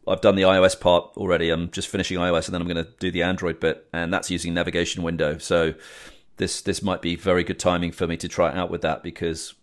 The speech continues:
I'm not looking forward to, you know, doing my own wrapper and doing all the stuff that has to go along with that to make it work.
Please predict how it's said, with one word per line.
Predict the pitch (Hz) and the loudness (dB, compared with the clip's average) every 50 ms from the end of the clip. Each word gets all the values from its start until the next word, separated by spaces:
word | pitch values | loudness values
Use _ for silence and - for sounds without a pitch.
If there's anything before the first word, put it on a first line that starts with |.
| _ _ _ _ _ _ - | _ _ _ _ _ _ -6
I'm | 90 90 | -4 -2
not | 87 82 - 92 | -2 -2 -2 -4
looking | 92 - - 85 | -6 -6 -6 -8
forward | - 92 87 85 80 | -6 -4 -4 -4 -4
to, | - 82 - _ _ - 95 | -6 -10 -14 _ _ -16 -10
you | 95 92 | -8 -6
know, | 85 82 | -6 -6
doing | 82 92 87 85 | -4 -4 -4 -2
my | 85 82 85 | -2 -2 -2
own | 85 82 | -2 -2
wrapper | 82 85 85 85 - - 85 | -2 -2 -4 -4 -4 -8 -6
and | 82 80 80 80 | -6 -6 -8 -10
doing | - 101 90 87 82 | -6 -4 -4 -2 -2
all | 82 87 | -4 -6
the | 85 80 | -6 -6
stuff | - - 87 - - | -4 -4 -4 -4 -4
that | - 87 | -8 -8
has | 87 - | -8 -8
to | - 87 | -8 -4
go | - 85 | -2 0
along | 85 82 82 85 82 | 0 0 0 -2 -4
with | 80 - | -6 -6
that | 85 80 - - | -6 -6 -6 -10
to | - 92 | -12 -14
make | 92 85 - | -14 -12 -12
it | 85 - | -12 -6
work. | 95 87 82 80 - - - | -4 -4 -4 -4 -6 -10 -20